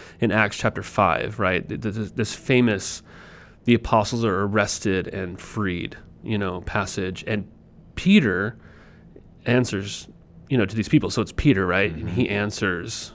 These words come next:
Speaker 1: to these people who s-, who strictly charge them not to teach in the name of Jesus. Um, and he goes, "Yet, he-,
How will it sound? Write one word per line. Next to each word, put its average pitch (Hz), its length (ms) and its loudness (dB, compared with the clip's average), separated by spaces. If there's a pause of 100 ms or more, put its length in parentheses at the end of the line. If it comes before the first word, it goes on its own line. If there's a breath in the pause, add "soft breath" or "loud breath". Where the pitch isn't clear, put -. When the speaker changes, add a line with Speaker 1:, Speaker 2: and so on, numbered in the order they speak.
(120)
Speaker 1:
to 123 120 -2
these 104 140 0
people 110 320 0
who 104 100 -4
s-, - 300 -10
who 117 140 0
strictly 151 520 2
charge 117 480 0
them 101 360 -4 (540 soft breath)
not 117 520 4
to 113 100 -4
teach - 680 -2
in 113 280 2
the 104 100 2
name 101 180 0
of 92 120 -6
Jesus. - 760 -8 (840 loud breath)
Um, 107 480 0 (120)
and 113 120 0
he 113 40 4
goes, 101 200 0
"Yet, 117 420 6
he-, - 200 -6